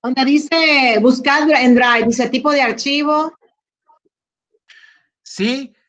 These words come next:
Speaker 2: pues entonces, este,
Speaker 1: No le escucho.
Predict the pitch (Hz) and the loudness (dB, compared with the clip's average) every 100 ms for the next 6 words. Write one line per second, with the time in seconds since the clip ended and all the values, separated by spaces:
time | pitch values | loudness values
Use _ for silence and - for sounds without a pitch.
0 | _ 170 180 180 170 208 226 214 240 220 | _ -6 -4 -4 -4 -2 -2 2 2 2
1 | - - 165 160 - 165 151 135 117 _ | -4 -6 -6 -6 -2 0 2 0 -4 _
2 | _ _ _ _ _ _ _ _ 180 180 | _ _ _ _ _ _ _ _ -20 -20
3 | 208 208 202 _ | -20 _ _ _